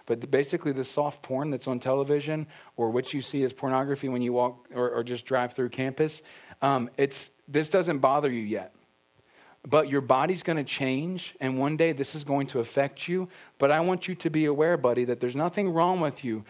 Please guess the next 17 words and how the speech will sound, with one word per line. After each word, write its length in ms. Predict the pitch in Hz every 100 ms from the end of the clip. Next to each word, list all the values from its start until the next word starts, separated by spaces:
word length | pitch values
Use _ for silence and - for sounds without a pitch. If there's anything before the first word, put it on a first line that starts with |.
| - -
that 200 | 135 123
your 100 | 139
body 400 | 123 143 151 165
responds 580 | 143 127 - 147 156 151
to 60 | -
this. 240 | 117 107
But 220 | - 113 - -
what 260 | 147 147
you 200 | 127 131
do 500 | 110 143 185 165 107 - - _
with 280 | 120 127 - 120
this 380 | 117 117 -
temptation 840 | - 135 120 - 139 135 - 104 95
is 220 | 104 107
up 180 | 95 - -
to 60 |
you. 360 | 101 104 98